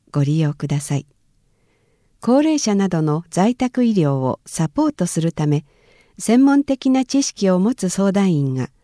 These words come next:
区民の皆さんや医療・介護の関係者からの在宅医療に関する様々な相談に応じています。例えば、病院から退院した後に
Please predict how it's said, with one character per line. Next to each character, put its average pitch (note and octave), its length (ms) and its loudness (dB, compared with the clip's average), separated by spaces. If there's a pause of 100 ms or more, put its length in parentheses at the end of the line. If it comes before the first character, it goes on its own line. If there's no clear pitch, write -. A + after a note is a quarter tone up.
(360)
区 C#4 140 2
民 B3 240 6
の F#3 120 2
皆 F#3 260 2
さ G3+ 160 0
ん E3 120 2
や D3+ 220 0 (340)
医 B3+ 120 2
療・ G#3 400 2 (100)
介 D4 220 2
護 A3+ 120 4
の D3+ 160 2
関 B3+ 280 -2
係 D4+ 200 -2
者 G3 180 -4
か F#3 140 -6
ら F3 140 -2
の E3 180 0 (300)
在 A3+ 260 0
宅 D4+ 260 -2
医 D4+ 80 2
療 A#3 220 2
に G3+ 140 0
関 A3+ 260 -2
す - 180 -6
る E3+ 160 -2 (140)
様 F#3+ 340 0
々 C#4 240 2
な F3+ 140 2
相 G3 280 -2
談 F#3+ 260 0
に A3 240 -2
応 D3+ 160 0
じ C#3+ 160 -8
て C#3 100 -4
い C3+ 100 -2
ま B2+ 140 -4
す。 - 240 -14 (1200)
例 D4 140 0
え C4 40 -2
ば、 E3 200 0 (460)
病 G#3+ 260 4
院 C4 160 0
か B3 160 -4
ら A#3+ 120 2
退 G#3+ 240 0
院 B3+ 280 2
し - 100 -10
た A#3+ 160 -2
後 A#3+ 220 -2
に C#3+ 220 -2